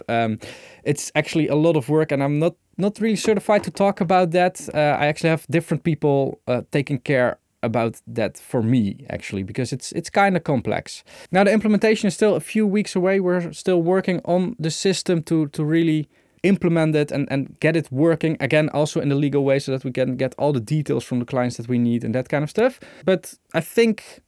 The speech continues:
by the end of January, I should be able to accept, uh, cryptocurrencies. And it would be really interesting to see how many people would choose for crypto payment. Maybe only two or three clients would do it, and then it's not worth it, uh, maintaining all the infrastructure for it.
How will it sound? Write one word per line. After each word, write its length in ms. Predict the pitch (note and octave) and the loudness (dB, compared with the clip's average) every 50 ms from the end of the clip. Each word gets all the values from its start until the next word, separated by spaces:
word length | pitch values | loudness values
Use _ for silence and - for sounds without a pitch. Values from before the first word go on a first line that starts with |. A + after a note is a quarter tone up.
| _ - | _ -2
by 80 | E3 | 0
the 100 | F3 F3 | 2 2
end 120 | F#3 G3+ F#3+ | 2 2 0
of 80 | F3 | 0
January, 600 | D3+ E3 F#3 F#3 F3+ F3 F3 E3 E3 E3 E3 - | 2 2 2 4 4 4 4 4 4 4 2 2
I 80 | - D#3 | 0 -2
should 200 | D3 - F3+ D#3+ | -2 0 -2 -2
be 120 | D3 D3+ | 0 0
able 120 | C#3+ C#3 C3+ | 0 0 -2
to 200 | - C#3 C3 C3+ - | -2 -4 -4 -4 -2
accept, 520 | B2 B2+ - - - C3 B2 - - - | -4 -6 -6 -4 -4 -4 -4 -4 -10 -12
uh, 80 | - G#2+ | -10 -10
cryptocurrencies. 1080 | - - - E3 - - B2 G#2+ F#2+ - - B2 G#2+ G#2+ G2 F#2 - - A2 G#2 - - - - - - - | -10 -6 -6 -6 -6 -4 -4 -6 -4 -4 -4 -4 -2 -2 -4 -6 -6 -8 -8 -8 -8 -12 -18 -20 -12 -4 0
And 100 | G3 A3 | 0 2
it 80 | G#3 | 2
would 120 | G#3 A#3+ G3 | 2 2 2
be 100 | A3 G#3+ | 2 2
really 180 | G#3+ A3 G#3+ | 4 4 4
interesting 380 | G3+ F#3+ F#3+ - - - G3 E3+ | 4 2 2 0 -2 -2 -2 -2
to 100 | - D#3 | -2 -4
see 200 | - - F#3+ E3+ | -4 0 0 2
how 180 | D#3 D#3+ E3 D#3+ | 2 2 2 2
many 240 | E3 D#3 D#3 D3+ | 2 2 0 0
people 300 | - D#3 D3+ - D3 C#3 | -2 -2 -2 -2 0 -2
would 180 | C3 C3 B2 - | -2 -2 -4 -6
choose 580 | - - C#3 C3 B2+ B2 A#2+ A#2+ - - - _ _ _ | -6 -2 -2 0 0 0 -2 -4 -8 -18 -20 _ _ _
for 160 | _ - A#2 | _ -10 -8
crypto 280 | - - B2+ - - G2 | -4 -4 -4 -4 -4 -4
payment. 300 | - G#2 G2 G2 F2+ E2+ | -2 -2 -2 -2 -2 0
Maybe 400 | B2 D#3 F3 E3 D#3 D3+ D3+ - _ _ _ _ _ _ _ - | 2 2 4 4 2 0 -2 -4 _ _ _ _ _ _ _ -2
only 380 | C#3 C#3+ C#3+ C#3 C3 B2+ B2 _ _ _ _ _ - | 0 2 2 2 2 0 -2 _ _ _ _ _ 0
two 180 | G3 F#3 D3+ | 2 2 2
or 80 | C3 B2 | 2 0
three 220 | - - D3 C3 | 0 -2 -4 -2
clients 320 | - D3+ B2+ B2+ B2 - - | 0 2 2 2 2 0 -2
would 100 | A#2 A2 | -4 -2
do 140 | B2 A#2+ | 0 0
it, 120 | A#2+ A2+ A2+ | 0 0 -2
and 120 | A2 A2 | -2 0
then 240 | A2+ A2 A2+ A2 - _ - | 0 0 -2 -4 -6 _ -8
it's 240 | A#2 G#2+ - - - | -8 -8 -8 -8 -6
not 240 | C3 A#2+ A2 A#2+ A#2 | -4 -4 -4 -4 -2
worth 320 | A2 B2+ B2+ A#2 G#2 - | -2 0 0 0 0 0
it, 220 | A#2 G#2+ - - - | -2 -2 -2 -4 -8
uh, 160 | - A2 G#2 | -6 -6 -6
maintaining 680 | - - A2+ A#2 A#2+ A#2 A#2 - B2 A#2 A#2 A2+ A2 A2 | -4 -4 -2 0 0 0 0 0 0 0 0 0 -2 -2
all 140 | - A2 A2 | -2 -2 -2
the 100 | G#2 G#2+ | -2 -2
infrastructure 520 | G#2+ B2 B2 D3 - - D3 B2+ - - B2 | -2 -4 -4 -6 -6 -6 -6 -6 -6 -8 -10
for 260 | - - B2+ B2+ B2+ | -6 -2 0 0 0
it. 160 | B2+ B2+ - | 0 -2 -6